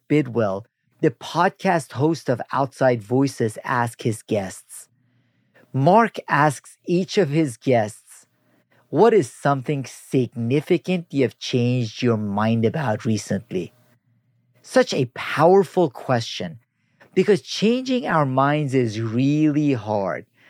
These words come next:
even when we're introduced to new information.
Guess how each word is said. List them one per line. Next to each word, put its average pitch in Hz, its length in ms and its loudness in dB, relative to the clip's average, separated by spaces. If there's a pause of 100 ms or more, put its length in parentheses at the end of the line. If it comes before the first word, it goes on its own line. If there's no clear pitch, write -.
(200)
even 220 440 2
when 214 200 2
we're 170 220 8
introduced 143 600 0
to 151 100 2
new 135 420 2
information. 117 800 -2